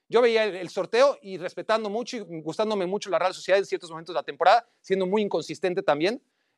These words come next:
yo veía a la Roma y digo, "Este es el rival ideal para Mourinho". Me, me imaginaba a Mourinho el día del sorteo sonreír de oreja a oreja,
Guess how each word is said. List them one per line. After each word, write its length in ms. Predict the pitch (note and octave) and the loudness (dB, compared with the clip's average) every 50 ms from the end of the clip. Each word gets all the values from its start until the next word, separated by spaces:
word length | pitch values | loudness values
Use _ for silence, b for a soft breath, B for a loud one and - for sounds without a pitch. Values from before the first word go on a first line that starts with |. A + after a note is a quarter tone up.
| _ _ _ | _ _ _
yo 140 | D3+ F3+ F3+ | 0 2 2
veía 180 | F#3+ E3+ F3 | 4 4 4
a 20 | F3+ | 4
la 100 | E3+ C#3+ | 4 2
Roma 240 | E3 F3 F#3+ G3 D#3 | 2 2 0 0 -2
y 20 | |
digo, 140 | D3 C#3+ D3+ | -2 -2 -4
"Este 220 | D3+ D3+ - F#3+ | -4 -4 -4 -4
es 80 | E3+ F3+ | -4 -2
el 100 | D3+ C3+ | -6 -4
rival 280 | D3 D3 D#3+ F3 F#3+ | -2 2 2 2 2
ideal 440 | F#3+ F3+ D#3+ D3 D#3 D#3 E3 F#3 F3+ | 2 0 0 2 2 2 2 2 2
para 140 | F3 D#3 B2+ | 0 -2 -2
Mourinho". 340 | B2+ C3+ C#3 F3 G3 E3+ C#3+ | -2 -4 -6 -6 -6 -6 -10
Me, 140 | C3+ C#3 D3 | -12 -14 -14
me 80 | D3+ | -10
imaginaba 260 | D3 D3 D3+ G3 A3 | -8 -6 -2 0 0
a 40 | A#3+ | 0
Mourinho 380 | G#3 F3 F3 G3+ G3+ A3 G#3+ - _ _ _ _ | 0 -2 -4 -6 -6 -8 -10 -12 _ _ _ _
el 80 | D3 C#3+ | -2 2
día 80 | F#3 | 2
del 80 | G3+ G3 | 2 4
sorteo 440 | - F3+ D3 - F3 F3 G3+ A3 G#3 | 2 -2 -2 2 2 4 4 2 2
sonreír 460 | - - F3+ D#3 D3+ D3+ D#3 D#3+ F#3 | -4 -8 -6 -6 -4 -2 0 0 2
de 80 | G3 F#3 | 2 2
oreja 200 | F3 F3+ - E3 | 2 2 2 2
a 40 | C#3 | 2
oreja, 340 | D3 D#3 D3 F#3+ G3 - | 2 2 2 0 -2 -2